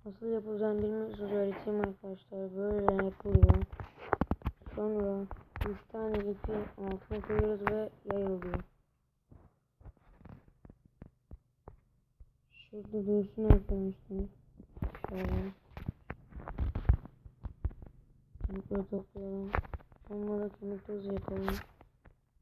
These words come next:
Arkadaşlar artık ok atabiliriz. Crafting table kuralım.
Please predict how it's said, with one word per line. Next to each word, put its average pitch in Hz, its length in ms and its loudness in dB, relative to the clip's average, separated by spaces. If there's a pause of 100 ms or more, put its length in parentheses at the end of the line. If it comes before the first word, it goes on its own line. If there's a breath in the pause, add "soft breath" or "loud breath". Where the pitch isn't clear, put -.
(680)
Arkadaşlar 214 520 -4 (220)
artık 202 280 -4 (160)
ok 196 100 -12 (160)
atabiliriz. 202 600 -2 (4000)
Crafting 196 400 -8
table 196 320 -4
kuralım. 196 500 0